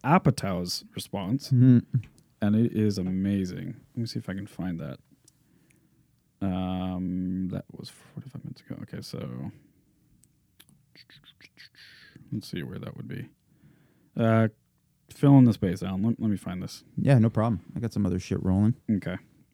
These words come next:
Speaker 2: I wonder if there's any more, uh, if it would make sense to even play a little more Louis C K shit. I'll see what else I got.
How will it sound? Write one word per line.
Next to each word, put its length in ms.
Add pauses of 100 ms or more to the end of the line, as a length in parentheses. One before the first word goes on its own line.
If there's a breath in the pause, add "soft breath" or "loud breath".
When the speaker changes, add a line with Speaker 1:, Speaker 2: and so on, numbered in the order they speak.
(100)
Speaker 2:
I 40
wonder 160
if 80
there's 160
any 160
more, 320
uh, 180 (800)
if 120
it 40
would 120
make 160
sense 240
to 80
even 160
play 200
a 40
little 200
more 140
Louis 220
C 140
K 220
shit. 240 (3000)
I'll 60
see 160
what 140
else 160
I 60
got. 320